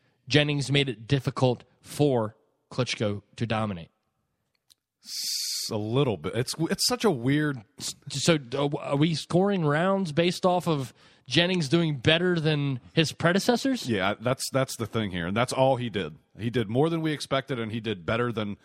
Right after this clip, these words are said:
Speaker 2: other fighters that we thought were gonna give Klitschko a little bit more trouble. He, that, that's all it was.
Speaker 1: In, in the eighth round, okay, it was one of the closer rounds of the fight. I still scored it for Klitschko 'cause I scored a shutout. I scored the fight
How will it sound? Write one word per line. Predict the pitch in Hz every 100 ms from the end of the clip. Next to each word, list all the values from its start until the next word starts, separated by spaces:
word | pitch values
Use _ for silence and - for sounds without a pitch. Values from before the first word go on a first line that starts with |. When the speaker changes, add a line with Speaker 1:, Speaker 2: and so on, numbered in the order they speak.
| _ _ _ -
Speaker 2:
other | 139 139
fighters | - 117 117 104
that | 98
we | 104
thought | - 113 98
were |
gonna | 95 110
give | 90 90
Klitschko | - 104 - 90
a |
little | 85 98 95
bit | 90
more | 87 87
trouble. | - 107 82 85
He, | -
that, | 127 147 -
that's | 165 - _ -
all | 156 165 160
it | 120
was. | 104 69 - - _ - - _
Speaker 1:
In, | 165 170 165 -
in | 170
the | 156 151
eighth | 180 202
round, | 139 131 117 95 -
okay, | 117 131 123
it | 120
was | 120
one | 143 151
of |
the | 127
closer | - 131 117 117
rounds | 110 110 104
of |
the | 98
fight. | - 90 - _ -
I | 139
still | 147 - 143
scored | 123 - 123 113
it |
for | 101
Klitschko | - 120 - 98
'cause | 104
I | 156
scored | - 123
a | 104
shutout. | - 104 90
I | 117
scored | - 156 127
the | 117
fight | - 113